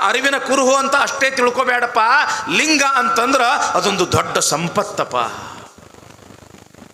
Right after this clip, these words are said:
ಲಿಂಗ ಅಂತಂದ್ರ ಅದೊಂದು ದೊಡ್ಡ ಐಸಿರಿ. ಲಿಂಗ ಅಂತಂದ್ರ ಅದು ಲೌಕಿಕ ಮತ್ತು ಅಲೌಕಿಕ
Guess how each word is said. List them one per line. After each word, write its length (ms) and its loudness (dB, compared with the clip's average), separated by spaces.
ಲಿಂಗ 360 2
ಅಂತಂದ್ರ 400 2
ಅದೊಂದು 280 2
ದೊಡ್ಡ 280 0
ಐಸಿರಿ. 760 2
ಲಿಂಗ 400 2
ಅಂತಂದ್ರ 480 2
ಅದು 200 0
ಲೌಕಿಕ 540 0
ಮತ್ತು 260 0
ಅಲೌಕಿಕ 540 0